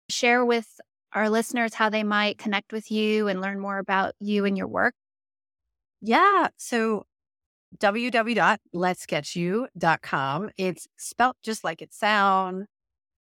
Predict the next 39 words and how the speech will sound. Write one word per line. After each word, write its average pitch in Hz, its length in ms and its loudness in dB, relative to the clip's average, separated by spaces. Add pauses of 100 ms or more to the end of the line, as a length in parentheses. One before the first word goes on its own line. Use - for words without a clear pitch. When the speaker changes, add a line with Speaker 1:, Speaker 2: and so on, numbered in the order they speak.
(120)
Speaker 2:
You 220 100 -4
can 220 240 -2
also 240 540 0
find 175 240 2
me 170 120 -4
on 165 140 -6
Instagram, 165 680 0
where 165 220 -8
I 170 60 -2
share 151 260 -4
a 151 60 -8
lot 151 240 0
of 165 100 -6
more 180 400 -2
information 175 640 -4
about 160 320 2
this, 156 360 -2
as 165 140 -14
well 160 240 0
as 160 140 -4
I'm 151 80 -6
very 143 160 -4
active 151 400 -4
in 147 80 -14
my 147 140 -12
D 175 180 -12
Ms 226 400 2
if 175 100 -12
you 165 60 -20
wanna 165 200 -18
say - 120 -20 (160)
hi. 233 640 2 (360)
And 185 240 0
that 170 340 2
is 165 480 -6
underscore 170 960 -2
let's 160 500 -6 (200)
get - 260 -4
you. 160 420 -8